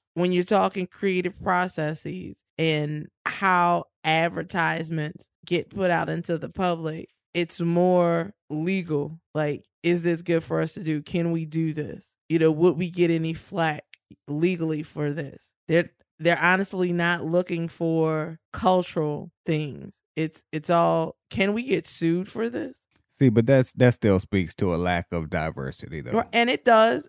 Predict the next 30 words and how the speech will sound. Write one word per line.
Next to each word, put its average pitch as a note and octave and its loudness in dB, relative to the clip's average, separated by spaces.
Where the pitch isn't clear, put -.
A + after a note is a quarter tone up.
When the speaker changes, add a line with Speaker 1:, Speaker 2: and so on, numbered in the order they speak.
Speaker 1:
but, G3+ 2
but F3+ -2
that's G3+ 2
in F3+ -2
everything, F#3 -2
though. D#3 -10
I - -6
mean, F3 0
all G3 4
the, C4 0
all A#3 0
of F#3+ 0
the E3 -2
professions E3+ -4
that D#3+ -4
we E3 -2
named D#3 -4
on D3 -6
the D3+ 0
whitest D#3+ 0
of D#3 0
the D#3 -2
white D#3 -2
list, E3 -6
there G#3 2
needs B3+ -4
to G3+ -8
be G3+ -2
diversity F3+ 0
in D#3 -6